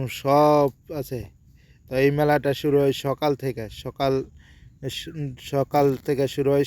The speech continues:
সারাদিন চলে, রাত্রে যেয়ে বন্ধ হয়। একবারে একদিনই থাকে, বছরে একদিন, বছরে একদিন থাকে এখানে, শুধু সারা বছর এক-, একদিন এইখানে। আর আমাদের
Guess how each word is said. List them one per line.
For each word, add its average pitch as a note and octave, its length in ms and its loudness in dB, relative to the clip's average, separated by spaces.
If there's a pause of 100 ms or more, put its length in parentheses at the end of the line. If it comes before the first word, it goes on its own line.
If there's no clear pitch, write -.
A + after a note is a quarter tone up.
সারাদিন C#3 520 2
চলে, C#3+ 320 -2 (500)
রাত্রে C3+ 420 -2
যেয়ে C3+ 260 4
বন্ধ C3 360 -2
হয়। A#2+ 280 -2 (840)
একবারে C#3 400 0 (120)
একদিনই D3+ 400 0
থাকে, C3 280 -4
বছরে C3 460 -2
একদিন, C#3 320 0 (880)
বছরে C#3 500 2
একদিন D3+ 360 0 (200)
থাকে C#3+ 280 -6
এখানে, C#3 320 -4 (240)
শুধু C3+ 360 -2
সারা C3+ 380 -2
বছর C3+ 320 -8 (220)
এক-, C#3 180 -4 (160)
একদিন C3+ 340 0
এইখানে। C3+ 420 -4
আর C#3 200 2
আমাদের C#3 420 2